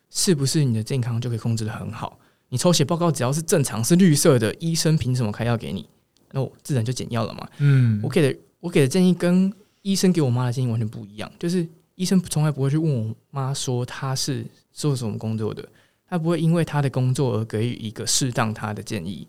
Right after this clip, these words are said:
Speaker 2: 嗯。
Speaker 1: 但是呃，可能我是儿子吧，所以我愿意听，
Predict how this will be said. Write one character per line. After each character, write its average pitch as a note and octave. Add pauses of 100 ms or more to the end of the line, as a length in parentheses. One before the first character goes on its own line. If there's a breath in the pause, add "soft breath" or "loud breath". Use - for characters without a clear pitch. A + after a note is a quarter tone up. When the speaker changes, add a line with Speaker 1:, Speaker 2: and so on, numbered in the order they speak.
(100)
Speaker 2:
嗯。 F3+
Speaker 1:
但 D#3+
是 D#3 (480)
呃， G#2+
可 -
能 A2+
我 A2+
是 -
儿 A#2
子 A2+
吧， -
所 B2+
以 A#2+
我 A2+
愿 C3
意 C3
听， B2+